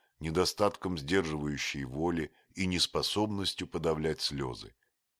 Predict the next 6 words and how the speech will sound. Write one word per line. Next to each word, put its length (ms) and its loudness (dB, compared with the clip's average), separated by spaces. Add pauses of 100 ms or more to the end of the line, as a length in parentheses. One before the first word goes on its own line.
(360)
Душевно 500 2
больной 400 4
малеванный, 640 4
по 160 0
мнению 380 -2
малеванцев, 600 -2